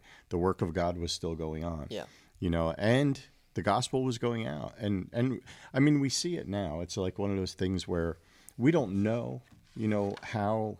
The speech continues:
Speaker 1: what people's lives are gonna be like when they're affected by, by, or, or given the word of God, you know, people could, could be saved, they could be effective, they could be bearing fruit,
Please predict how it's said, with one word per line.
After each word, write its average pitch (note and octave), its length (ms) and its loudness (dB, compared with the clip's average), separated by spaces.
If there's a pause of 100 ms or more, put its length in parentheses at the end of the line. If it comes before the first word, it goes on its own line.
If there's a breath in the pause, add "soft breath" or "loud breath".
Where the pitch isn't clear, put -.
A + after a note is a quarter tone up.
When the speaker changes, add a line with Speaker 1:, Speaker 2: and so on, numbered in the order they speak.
(120)
Speaker 1:
what A2 240 -2
people's F#2+ 400 -2 (320)
lives G2 400 0
are G2 60 -2
gonna F#2+ 140 -2
be F#2 140 -2
like F2 300 -2 (100)
when E2+ 160 -2
they're D#2+ 120 -4
affected E2+ 440 -6
by, E2 300 -4 (100)
by, F2 260 -6 (460 loud breath)
or, G#2+ 220 6
or A2+ 180 4
given F#2+ 300 2
the E2+ 80 0
word F2 180 -2
of E2+ 100 -6
God, E2+ 340 -6 (160)
you F#2+ 120 -2
know, G2 480 -6 (400)
people G2+ 280 0
could, F#2+ 380 2 (580 loud breath)
could F2+ 180 2
be E2+ 80 -8
saved, B2+ 560 2
they F#2+ 100 0
could F2+ 220 -2
be E2+ 120 0
effective, G#2 680 -2
they E2+ 140 -2
could F2 200 -4
be D#2+ 140 -6
bearing D#2+ 320 -2
fruit, C3 440 -2